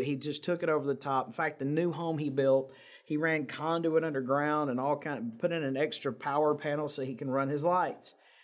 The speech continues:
And he said, "I would really like to do this for our church." And he made this comment when we were talking about it. He said, "I, if one person would come to know Christ as a result of this, it'd be all worth it to me." And, uh, I'll be honest with you, being the great man of faith that I am, I kinda thought to myself,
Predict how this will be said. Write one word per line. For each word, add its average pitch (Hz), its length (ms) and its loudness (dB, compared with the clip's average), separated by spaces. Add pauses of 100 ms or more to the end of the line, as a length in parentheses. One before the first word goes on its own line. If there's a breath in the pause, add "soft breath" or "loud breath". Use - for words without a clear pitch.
(160 soft breath)
And 147 100 0
he 220 80 6
said, 220 200 0
"I 185 60 4
would 196 160 4
really 247 240 8
like 214 220 2
to 185 80 -10
do 170 140 0
this 165 160 -2
for 151 140 -2
our 147 120 4
church." 131 380 0
And 143 80 -8
he 185 100 0
made 262 240 4
this 254 140 0
comment 165 420 -2
when 147 100 -2
we 151 60 0
were 156 100 -4
talking 156 260 0
about 123 100 0
it. 120 60 -2
He - 40 -6
said, 143 160 -2 (400 loud breath)
"I, 233 340 2
if 160 120 -2
one 247 320 4
person 254 480 4
would 135 120 0
come 170 140 -2
to 170 60 -2
know 165 100 2
Christ 143 480 0
as 123 80 -6
a - 20 -6
result 139 360 0
of 120 80 -8
this, 120 240 0
it'd 135 120 -4
be 127 120 -2
all 139 260 4
worth 127 240 0
it - 120 -12
to 117 100 -6
me." 107 240 -8 (800 soft breath)
And, 165 340 4
uh, 160 100 2
I'll 254 160 2
be 294 160 2
honest 226 280 2
with 135 120 2
you, 123 80 0
being 220 180 6
the 220 80 6
great 180 340 2
man 196 180 2
of 147 80 -2
faith 165 260 2
that 147 100 0
I 139 140 -2
am, 151 180 -2
I 143 40 0
kinda 160 200 0
thought 147 200 2
to 143 40 -8
myself, 131 460 -2